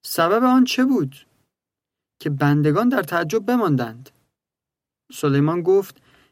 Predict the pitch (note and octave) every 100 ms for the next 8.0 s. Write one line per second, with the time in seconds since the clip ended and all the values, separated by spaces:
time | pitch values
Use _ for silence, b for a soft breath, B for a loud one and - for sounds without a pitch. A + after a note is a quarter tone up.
0 | b - D3 D3 C#3+ D3 G3+ - E3 D3+
1 | C#3+ - C#3+ D3 C#3 C#3 C#3 C3+ D3 C3+
2 | C3+ D3 E3+ D3 C#3 C3 C3+ B2+ C3+ B2+
3 | C3 C3+ C3+ E3+ D3+ B2+ B2 B2 A#2+ B2
4 | C3+ B2+ C3 B2+ C3 C3 C3 C3 C3+ F3+
5 | A3+ b b b b - D#3+ E3 G#3+ A#3+
6 | A#3+ G3+ F3+ D#3+ D#3 D#3 C4+ B3+ - F3
7 | D3+ D#3+ D3 - C3 C3 A#2+ A#2 B2 B2+